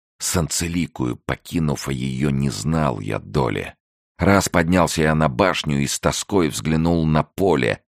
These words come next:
и тому, что там увидел, ужаснулся поневоле.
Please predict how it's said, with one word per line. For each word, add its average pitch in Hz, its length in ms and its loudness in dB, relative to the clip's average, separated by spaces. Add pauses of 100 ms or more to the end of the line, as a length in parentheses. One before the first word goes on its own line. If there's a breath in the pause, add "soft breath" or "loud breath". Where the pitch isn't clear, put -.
(140)
и - 80 -10
тому, 80 320 -6
что - 200 -6
там 71 340 -6
увидел, 67 680 -6 (360)
ужаснулся 80 1080 -2
поневоле. 67 760 -6